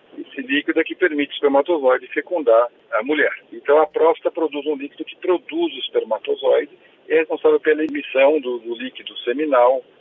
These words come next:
antes da ejaculação. Então, é fundamental para que a espécie humana se reproduza.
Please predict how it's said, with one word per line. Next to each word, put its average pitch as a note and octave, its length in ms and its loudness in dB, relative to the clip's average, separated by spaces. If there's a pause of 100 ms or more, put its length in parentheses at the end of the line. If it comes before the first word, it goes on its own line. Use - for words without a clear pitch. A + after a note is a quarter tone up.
(120)
antes C#3 300 0
da B2 120 4
ejaculação. B2 640 -4
Então, C3+ 160 0
é B2+ 40 -4
fundamental F3+ 640 2
para D3+ 140 -2
que D3+ 120 -2
a - 20 4
espécie C3 400 -2
humana A#2+ 340 -4 (420)
se C3+ 120 -10
reproduza. A#2+ 720 -6